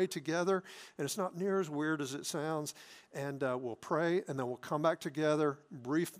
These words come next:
brief instruction, and we'll go back and pray. And it's just a, it's just a great way for us as, as a church to, to have this type of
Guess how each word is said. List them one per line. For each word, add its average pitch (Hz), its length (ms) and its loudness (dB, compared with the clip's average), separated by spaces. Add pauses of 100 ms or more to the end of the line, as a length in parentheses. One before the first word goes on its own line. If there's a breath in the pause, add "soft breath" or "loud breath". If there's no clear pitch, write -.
brief 151 540 -2
instruction, 147 840 -2
and 135 80 -6
we'll 120 120 -6
go 139 180 -2
back 139 280 0
and 127 100 -6
pray. 139 300 0 (520 loud breath)
And 165 80 2
it's 160 120 0
just 254 220 0
a, 240 80 -2
it's - 220 -4
just 254 200 -4
a 262 40 -6
great 175 320 -2
way 170 200 0
for 165 200 0
us 165 180 -2
as, 151 80 -4 (140)
as 151 180 0
a 147 60 -6
church - 580 -2
to, 139 360 -4
to 147 120 -2
have 131 200 -4
this 135 120 -4
type 143 260 -8
of 143 100 -8